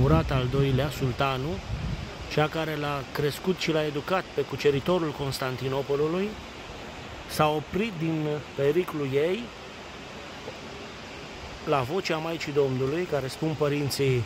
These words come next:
a plecat din acest loc unde este această cruce, spunându-i să lase cele pe care le-a adus în mâinile părinților și să se întoarcă înapoi la corabie și să plece spre destinația ei.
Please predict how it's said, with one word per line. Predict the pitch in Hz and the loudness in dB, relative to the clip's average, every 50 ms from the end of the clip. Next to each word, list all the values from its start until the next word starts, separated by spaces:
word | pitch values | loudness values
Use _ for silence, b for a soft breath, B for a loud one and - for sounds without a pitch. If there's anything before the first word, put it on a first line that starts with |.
| - - - - - - - - - - - | -2 -6 -12 -14 -14 -14 -14 -14 -10 -6 -6
a | |
plecat | 123 117 139 139 131 - 160 160 147 | -4 0 0 0 0 0 0 -2 -2
din | 135 147 143 | -2 -2 -2
acest | 139 135 - - 156 135 113 | -2 -2 -2 -2 -2 -2 2
loc | 135 143 156 165 - 151 | 2 2 2 2 0 -4
unde | 147 135 139 | -2 -2 -2
este | 139 127 - 135 | -2 -2 -2 -2
această | 120 - 143 143 - - 135 | -2 -2 -2 -2 -4 -4 -6
cruce, | 123 - 135 127 131 120 - - 185 208 196 - - - - - - - - - - - - - - - - | -6 -6 -4 -4 -4 -2 -2 -2 -2 -2 -2 -6 -10 -12 -14 -14 -14 -14 -14 -12 -12 -12 -12 -12 -12 -10 -4
spunându-i | - 139 139 147 165 175 175 160 165 160 156 | 0 0 2 2 2 2 2 2 2 2 0
să | - - 147 143 143 | 0 0 0 0 0
lase | 165 190 185 - - 160 151 143 127 110 - - - - - - - - - - - - - - - - - | 0 -2 -2 -2 -2 -2 0 -2 -2 -4 -8 -12 -14 -14 -14 -14 -14 -14 -14 -14 -14 -14 -14 -14 -14 -10 -2
cele | - - 170 185 190 180 175 151 147 | 2 2 4 4 2 0 -2 -4 -4
pe | 151 143 - | -6 -6 -4
care | 151 147 143 143 139 | -4 -4 -4 -4 -4
le-a | 143 139 | -2 -2
adus | 139 135 135 151 175 160 - - - - - - - - - - - - - - - - - - - - - 139 | -4 -2 -2 -2 -2 -2 -2 -4 -8 -8 -10 -10 -12 -12 -12 -12 -12 -12 -12 -14 -12 -12 -12 -12 -12 -6 -2 2
în | 135 139 | 4 6
mâinile | 151 165 175 170 165 160 | 6 6 6 6 6 4
părinților | 147 - 147 143 156 170 180 - - 190 185 185 190 185 185 175 - - - - - - - - - - - | 2 2 0 0 0 0 -2 -2 -2 -2 0 0 0 -2 -4 -8 -12 -12 -14 -14 -14 -14 -14 -12 -12 -8 -4
și | - 151 | -2 0
să | - 160 147 | 0 0 0
se | - 151 | 2 2
întoarcă | 147 139 123 156 156 156 156 156 - - 151 151 151 151 - - - - - - - - - - 131 | 2 2 2 2 2 2 2 0 -2 -2 -2 -2 -2 -4 -6 -10 -12 -12 -12 -12 -12 -12 -6 -2 0
înapoi | 135 139 135 120 - 147 151 151 147 147 135 113 - - - | 2 2 2 2 2 2 2 2 2 -2 -4 -8 -10 -8 -4
la | 131 131 | -2 -2
corabie | 123 - 131 123 123 139 143 147 139 131 131 143 147 143 139 127 - - | -2 -2 -2 -2 0 0 -2 -2 -2 -2 -2 -2 -2 -2 -2 -4 -8 -10
și | 127 | -8
să | - - 127 107 | -6 -4 -4 -2
plece | 131 135 143 135 - 143 | -2 -2 -2 0 -2 -2
spre | 120 - - 135 127 | -2 -2 -2 -2 0
destinația | 123 131 120 - - 123 120 127 139 127 - - 135 123 | 0 0 -2 -2 -2 -2 0 0 -2 -2 -2 -2 -2 0
ei. | 120 131 131 123 113 | 0 0 0 0 0